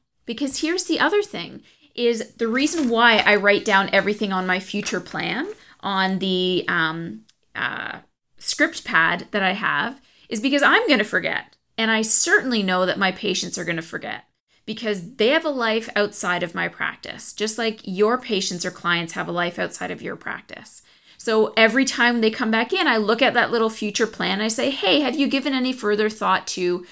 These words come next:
the hormone test we were talking about? Hey, have you given any further thought to doing the seven-day detox program? Yes or no?" And if they're like, "Well, I don't know," then I just keep rewriting it. And if it's a hard no, then it's a hard no and I let it go. The point is, is my patients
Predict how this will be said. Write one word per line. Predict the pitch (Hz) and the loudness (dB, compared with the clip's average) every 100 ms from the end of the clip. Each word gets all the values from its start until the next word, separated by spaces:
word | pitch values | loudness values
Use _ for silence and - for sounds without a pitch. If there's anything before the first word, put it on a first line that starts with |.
| - | -8
the | 220 | -6
hormone | 220 220 202 175 | 0 2 2 0
test | 170 165 160 - | -2 -4 -4 -4
we | 165 | -6
were | 147 | -6
talking | - 135 - | -6 -6 -8
about? | 127 123 - - - | -10 -10 -12 -20 -10
Hey, | - 320 294 | 0 2 2
have | 285 | 2
you | 254 | 0
given | 254 240 240 | 2 2 2
any | 233 226 | 2 0
further | 208 196 202 | 0 0 0
thought | - 185 - | 2 0 0
to | |
doing | 180 185 | 0 0
the | 185 | 0
seven-day | 196 190 180 175 175 | 2 0 0 2 0
detox | 170 165 - 113 - | 0 -6 -6 -8 -8
program? | - - 214 - 202 | -8 -8 -8 -8 -2
Yes | 190 190 | 0 0
or | - | -2
no?" | 143 - - _ _ _ - | -4 -8 -12 _ _ _ -8
And | 220 220 | -4 -2
if | 220 | 0
they're | 214 | 2
like, | 214 233 | 2 0
"Well, | 349 349 302 285 | 0 2 4 4
I | 247 | 4
don't | 254 220 | 2 2
know," | 214 196 190 220 - - | 2 4 4 0 -6 0
then | 202 | 2
I | 196 | 2
just | 185 - | -2 -6
keep | - 214 196 | -6 -4 -2
rewriting | 233 254 214 190 190 | -2 4 4 4 2
it. | 262 | 0
And | - | 0
if | 196 202 | -2 0
it's | 202 | -2
a | 208 | 0
hard | 175 175 208 | 0 0 0
no, | 254 403 427 | -2 -2 -2
then | 254 | -2
it's | 254 254 | 0 0
a | |
hard | 240 220 214 | 2 2 4
no | 208 190 | 2 4
and | 180 | 2
I | 175 | 2
let | 165 | 0
it | 165 - | -2 -8
go. | - - - _ _ _ | -10 -12 -18 _ _ _
The | 190 | -16
point | - 247 269 247 | -6 -2 -2 0
is, | 190 180 - - | 0 0 -2 -4
is | 190 196 | -2 -2
my | 190 202 285 | 0 0 0
patients | - 180 185 156 151 - | -2 -4 -4 -6 -8 -8